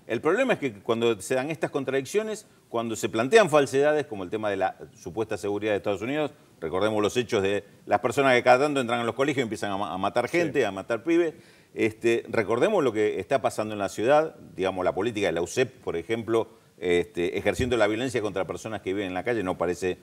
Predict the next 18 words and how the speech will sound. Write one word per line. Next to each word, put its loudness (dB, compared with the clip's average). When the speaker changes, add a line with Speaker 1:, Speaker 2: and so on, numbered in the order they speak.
Speaker 1:
la 4
forma 2
de 2
resolver -2
el -2
tema, -4
y -4
mucho -2
menos, -2
eh, 2
agitar 4
o 6
alentar 4
a 2
la 4
gente -2
que 0
tome -6